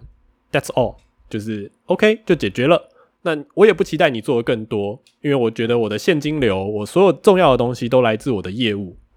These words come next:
所以大多数的企业，他会给业务人员或者是给研发人员很多的薪水，因为他觉得这才是他的重心所在，然后反而忽视了自己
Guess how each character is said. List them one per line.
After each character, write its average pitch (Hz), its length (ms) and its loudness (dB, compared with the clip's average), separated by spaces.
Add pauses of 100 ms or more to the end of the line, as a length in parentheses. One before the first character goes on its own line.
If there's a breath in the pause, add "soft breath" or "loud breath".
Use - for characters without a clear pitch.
所 - 140 -2
以 - 20 4
大 202 180 4
多 180 200 0
数 175 160 -2
的 135 100 -2
企 143 280 -6
业， 135 160 0
他 139 120 -2
会 160 100 2
给 104 440 -4 (140)
业 180 120 2
务 170 140 4
人 117 180 2
员 101 220 -2
或 147 160 0
者 127 100 -6
是 139 100 -2
给 127 160 -2
研 113 240 -4
发 202 160 4
人 170 160 2
员 117 380 -4 (380)
很 107 160 -4
多 156 180 6
的 143 80 6
薪 135 240 -4
水， 110 260 -6
因 156 80 -2
为 170 60 4
他 165 140 4
觉 147 120 2
得 127 120 2
这 185 120 0
才 120 220 0
是 139 100 -4
他 127 160 2
的 117 220 2
重 113 320 2
心 120 240 -6
所 90 300 -10
在， 101 180 -6 (100)
然 143 140 -2
后 190 60 2
反 160 160 2
而 170 40 2
忽 233 240 2
视 226 220 0
了 135 140 8
自 170 120 -2
己 113 220 -6